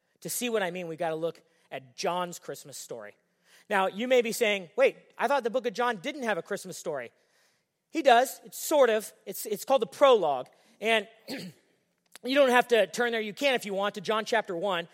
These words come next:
We're just gonna be skipping around. It's on page three oh nine if you're following along in the story, but we'll throw it up here on the screen. We're gonna start in John chapter one. Look at what, look at how John starts his Christmas narrative. Uh, he says it this way. He says, "In the beginning <clears throat> was the Word,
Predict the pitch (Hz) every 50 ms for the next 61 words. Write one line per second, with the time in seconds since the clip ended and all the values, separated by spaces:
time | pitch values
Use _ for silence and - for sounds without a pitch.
0 | _ _ _ - 202 233 240 - - 247 214 208 - - 254 247 - 220 196 196
1 | 214 202 196 196 - 180 170 247 226 - 240 220 196 - - - 240 247 220 208
2 | 202 202 202 208 202 202 - - 190 - 214 202 202 202 190 185 190 190 196 190
3 | 170 156 - - 202 208 214 190 220 190 196 196 - 311 302 285 269 - 247 247
4 | 226 208 185 - - - 226 196 190 175 _ _ - - _ - 226 285 269 -
5 | - 320 311 254 240 180 226 285 294 311 294 - 285 262 - 262 247 240 233 220
6 | 240 294 - 330 302 302 277 - - - - - _ - 294 - 359 349 339 302
7 | 226 190 233 247 240 247 247 240 226 - - 247 226 214 - - 202 - - -
8 | 240 - - 208 180 - 185 196 196 196 196 180 165 160 156 - _ _ _ _
9 | _ _ _ 180 208 214 202 180 202 240 226 - 294 269 - 262 220 180 196 254
10 | 240 - - 196 170 160 156 - _ _ _ _ _ 254 247 - 294 262 233 -
11 | - - 302 359 359 370 339 320 294 208 175 240 302 311 285 233 220 220 226 214
12 | - _ _ _ _ _ _ _ _ - 247 254 175 170 151 _ _ 180 214 269
13 | 277 269 202 185 - 262 220 190 190 220 269 285 262 220 180 139 127